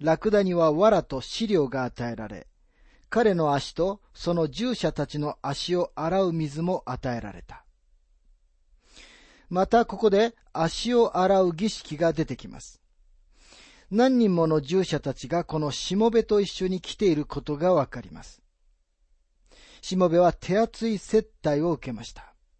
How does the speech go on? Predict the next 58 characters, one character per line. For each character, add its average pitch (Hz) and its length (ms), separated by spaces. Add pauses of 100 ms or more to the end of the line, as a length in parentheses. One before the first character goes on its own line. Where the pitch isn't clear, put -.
(540)
ラ 202 220
バ 208 140
ン 156 100
が 175 160
も 151 160
て 160 120
な 139 120
し - 80
て 110 100
い 80 60
ま 78 120
す。 - 220 (2000)
三 214 220
十 160 160
三 151 220
節。 - 400 (1080)
そ - 140
れ 226 100
か 226 120
ら 233 140
彼 254 280
の 190 140
前 185 260
に 143 140
食 156 340
事 196 140
が 190 140
出 160 180
さ 185 140
れ 165 100
た 123 160
が、 117 160
彼 185 240
は 127 100
言 113 100
っ - 40 (100)
た。 - 200 (420)
「私 226 480
の 208 120
用 190 280
向 190 120
き - 180
を 160 100
話 165 300
す - 100
ま 143 160
で 135 80
は 127 160
食 151 400
事 190 160
を 196 100
い 139 80
た 151 140
だ 147 160
き 143 80
ま 117 100
せ - 140
ん。」 85 100